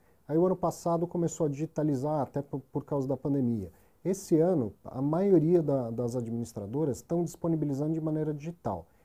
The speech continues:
Isso facilita pra grande maioria das pessoas,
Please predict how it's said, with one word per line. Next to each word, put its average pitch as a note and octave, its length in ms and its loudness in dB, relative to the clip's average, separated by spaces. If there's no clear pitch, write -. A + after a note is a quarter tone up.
Isso G3+ 400 -2
facilita D3+ 720 -2
pra D#3+ 180 -6
grande F#3+ 380 0
maioria D3+ 320 2
das D3 140 -2
pessoas, E3+ 580 -2